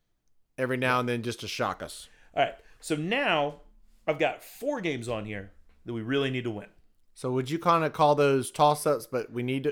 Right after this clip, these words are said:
Speaker 2: The,
Speaker 1: need,
Speaker 2: the, the,
Speaker 1: need to
Speaker 2: these are,
Speaker 1: have
Speaker 2: the, the, these, these are not toss-up yet. If, if we're an N C double A tournament team,
Speaker 1: Okay.
Speaker 2: we need to win these four
Speaker 1: What are
Speaker 2: games.
Speaker 1: those?
Speaker 2: At Ole Miss. Ole Miss is one oh six in KenPom. It's on the road, so I dropped it down into this category.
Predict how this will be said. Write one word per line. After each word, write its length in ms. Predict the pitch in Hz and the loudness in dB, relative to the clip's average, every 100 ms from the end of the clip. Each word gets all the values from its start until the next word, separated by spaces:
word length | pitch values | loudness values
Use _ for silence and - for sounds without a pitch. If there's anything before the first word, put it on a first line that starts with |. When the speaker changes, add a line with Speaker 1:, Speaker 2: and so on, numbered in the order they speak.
| - | -6
Speaker 2:
The, 20 | |
Speaker 1:
need, 260 | 120 131 143 | -4 2 6
Speaker 2:
the, 80 | 165 | 8
the, 100 | 170 | 8
Speaker 1:
need 80 | 156 | 8
to 20 | |
Speaker 2:
these 60 | 170 | 6
are, 300 | - - 190 | 6 4 4
Speaker 1:
have 100 | 165 | 4
Speaker 2:
the, 80 | 170 | 2
the, 120 | 165 | 2
these, 340 | 156 208 175 165 151 | 0 -2 -2 -8 -4
these 240 | 160 196 | 0 2
are 60 | 196 | 2
not 180 | 175 - | 0 0
toss-up 420 | 151 135 120 - | -2 -2 -6 -8
yet. 200 | - - | -12 -10
If, 160 | - 127 | -8 -6
if 120 | 151 120 | -6 0
we're 120 | 180 | 0
an 60 | 180 | 0
N 80 | |
C 120 | 175 160 | -4 -2
double 180 | 147 | 0
A 60 | 147 | 0
tournament 340 | 147 131 123 | -2 -8 -10
team, 240 | - 110 95 - _ _ | -12 -12 -12 -18 _ _
Speaker 1:
Okay. 240 | 113 113 120 | -8 -2 -2
Speaker 2:
we 60 | |
need 100 | 120 | -2
to 60 | 117 | -4
win 160 | 120 123 | -4 -4
these 140 | 117 | -6
four 180 | - 113 | -6 -4
Speaker 1:
What 80 | 120 | -2
are 40 | |
Speaker 2:
games. 100 | 113 | -2
Speaker 1:
those? 200 | 98 - _ _ _ _ _ | -4 -8 _ _ _ _ _
Speaker 2:
At 300 | 151 170 170 - | 0 0 -2 0
Ole 200 | 151 143 | 2 2
Miss. 280 | 120 - | -6 -8
Ole 140 | - 151 | -2 0
Miss 220 | 160 151 | 0 -4
is 100 | 131 | -8
one 160 | 131 143 | -6 -4
oh 80 | 143 | -4
six 260 | - 135 | -6 -10
in 120 | 143 | -12
KenPom. 500 | 131 127 117 113 107 | -10 -10 -8 -8 -8
It's 140 | - 127 | -10 -10
on 100 | 139 | -6
the 80 | 151 | -2
road, 380 | 143 139 135 | 0 2 0
so 100 | 135 | -4
I 60 | 117 | -8
dropped 280 | 107 127 123 | -2 -4 -4
it 60 | |
down 200 | 120 123 120 | -6 -6 -6
into 100 | 113 | -10
this 160 | 107 | -12
category. 540 | - 110 104 104 104 | -8 -6 -6 -10 -10